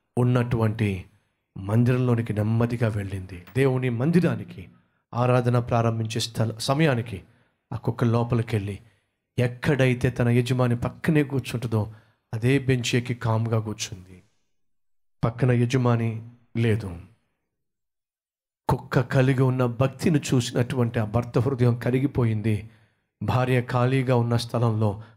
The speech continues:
తాను వెళ్ళి కూర్చున్నాడు. ఆ రోజు దైవజనుడు అందించిన వర్తమానం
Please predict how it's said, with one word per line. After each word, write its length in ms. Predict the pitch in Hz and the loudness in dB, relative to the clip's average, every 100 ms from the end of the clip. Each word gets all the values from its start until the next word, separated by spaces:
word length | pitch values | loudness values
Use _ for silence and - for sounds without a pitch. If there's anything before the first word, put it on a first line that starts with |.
| - | -6
తాను 220 | 135 117 | 0 2
వెళ్ళి 200 | 113 113 | 4 4
కూర్చున్నాడు. 580 | 113 110 - 98 85 82 87 - - - | 2 -2 -4 -6 -6 -10 -14 -16 -10 -2
ఆ 160 | 120 | 0
రోజు 340 | 120 143 127 143 | 2 0 -2 -4
దైవజనుడు 640 | 135 147 147 127 147 147 | -4 -2 -2 -2 -2 -2
అందించిన 400 | 143 156 151 160 | -2 -4 -6 -6
వర్తమానం 840 | 131 139 - 180 151 110 110 95 | -2 -2 2 2 4 2 -2 -4